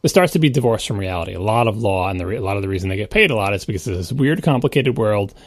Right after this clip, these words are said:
that makes less and less sense the more you know about it in terms of, like, uh, how you think, how, how regular people think the world should work. Whereas medicine is just,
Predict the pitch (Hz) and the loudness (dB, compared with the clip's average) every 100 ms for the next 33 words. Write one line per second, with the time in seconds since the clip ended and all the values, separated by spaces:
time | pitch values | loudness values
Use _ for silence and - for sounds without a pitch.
0 | _ _ _ 135 113 101 - - 131 113 | _ _ _ -2 0 -2 -8 -4 0 0
1 | - 110 113 - 123 110 - 104 - 95 | 0 0 2 2 2 2 0 -2 -2 -2
2 | 95 92 92 92 90 87 82 - 104 - | -2 -2 -2 -2 -2 -4 -8 -8 -8 -6
3 | 92 85 98 85 82 - - _ _ _ | -6 -6 -6 -6 -8 -12 -20 _ _ _
4 | - 90 90 - - 131 117 113 - 113 | -8 -8 -8 -14 -4 2 2 2 0 0
5 | - - 147 151 - 170 143 139 127 117 | -2 2 2 2 2 4 4 4 2 2
6 | 135 113 123 104 104 98 95 95 - 139 | 0 0 -2 -2 0 0 -2 -4 -8 -8
7 | - - 101 143 214 262 180 127 110 127 | -10 -6 -4 0 2 4 4 2 0 2
8 | 101 90 - | 0 0 -8